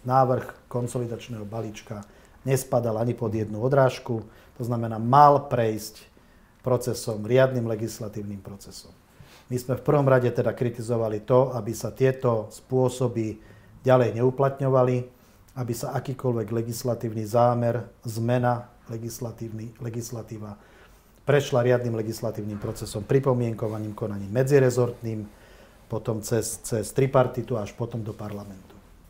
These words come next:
Takže to je prvé. To druhé, e, obsahovo, no samozrejme, ak treba naplniť štátny rozpočet, e,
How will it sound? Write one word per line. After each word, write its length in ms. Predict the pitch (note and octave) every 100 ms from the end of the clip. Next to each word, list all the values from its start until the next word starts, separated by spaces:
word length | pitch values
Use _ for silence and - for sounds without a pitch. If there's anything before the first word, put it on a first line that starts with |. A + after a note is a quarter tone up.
| - - - - - -
Takže 240 | C3 B2+ B2+
to 80 |
je 80 | C3+
prvé. 400 | D3 C3+ A2 F#2 - D3
To 80 | C3+
druhé, 340 | E3+ E3 E3 E3
e, 60 | E3 - - - - C3 B2 B2
obsahovo, 880 | D#3 D3+ - D#3 C3+ C3+ E3+ E3+ - - - -
no 80 | C#3+
samozrejme, 560 | C#3 E3 E3 C#3+ C#3 C3+
ak 160 | C3
treba 240 | - C#3+ C3
naplniť 400 | C3+ C3+ C3 B2
štátny 400 | - B2+ B2+ A#2+
rozpočet, 640 | C#3 C#3 C3+ B2 B2+
e, 40 | B2